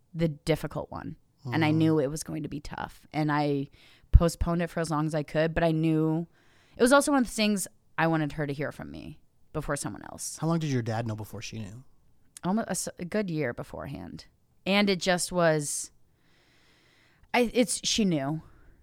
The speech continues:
Speaker 1: She, like, like I said, I was a tomboy, never had boyfriends.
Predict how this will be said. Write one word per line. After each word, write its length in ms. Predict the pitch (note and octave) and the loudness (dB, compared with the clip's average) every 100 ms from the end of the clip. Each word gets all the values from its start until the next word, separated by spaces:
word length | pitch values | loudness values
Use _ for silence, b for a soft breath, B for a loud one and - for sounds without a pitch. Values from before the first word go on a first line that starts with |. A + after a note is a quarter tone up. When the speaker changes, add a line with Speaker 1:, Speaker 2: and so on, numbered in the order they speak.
| b _ | b _
Speaker 1:
She, 300 | - - A3 - | -6 0 2 2
like, 220 | D#3+ C#3 - | -2 -4 -6
like 160 | F3 E3 | -6 -6
I 40 | |
said, 160 | D3 A#2 | -6 -2
I 60 | D#3+ | -2
was 120 | D#3 | -2
a 40 | |
tomboy, 580 | - D3+ D3 D3 C#3+ C#3+ D3+ | -6 -4 -2 0 0 -2 -2
never 220 | E3+ E3 | -2 -2
had 180 | D#3 C#3+ | -4 -4
boyfriends. 760 | C#3+ C#3 D3 C#3 C#3 - - | -4 -6 -6 -6 -6 -8 -14